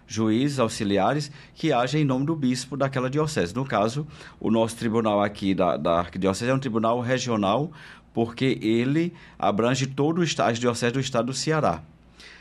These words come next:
Nós temos a, a, a, a sede aqui na, do Manuel, número três, que fica na, na Cúria Metropolitana, e tem a, a, em cada diocese do Ceará tem a Câmara Eclesia-, Câmara Auxiliar Eclesiástica, que auxilia o tribunal.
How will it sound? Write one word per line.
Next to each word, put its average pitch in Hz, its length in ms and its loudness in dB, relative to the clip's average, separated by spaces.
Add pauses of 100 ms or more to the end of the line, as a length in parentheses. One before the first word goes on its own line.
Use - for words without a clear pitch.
(320)
Nós 110 160 2
temos 120 200 0
a, 95 60 2
a, 104 220 2 (360)
a, 107 40 4
a 110 40 0
sede 104 420 0
aqui 101 180 -2
na, 98 140 2
do 101 140 0
Manuel, 107 600 2
número 98 460 0 (160)
três, 135 400 0
que - 100 -18
fica 98 200 0
na, 92 140 2
na 95 120 2
Cúria 98 340 0
Metropolitana, 135 840 0 (1000)
e 147 520 2
tem 147 160 2
a, 139 240 2
a, 113 80 4
em 120 60 0
cada 170 240 0
diocese 127 600 0
do 104 60 -4
Ceará 117 200 0
tem 139 100 0
a 127 60 0
Câmara 151 560 0
Eclesia-, 120 680 0 (200)
Câmara 143 340 0
Auxiliar 127 400 2
Eclesiástica, 131 540 0
que 110 40 0
auxilia 117 380 2
o 117 40 0
tribunal. 123 520 0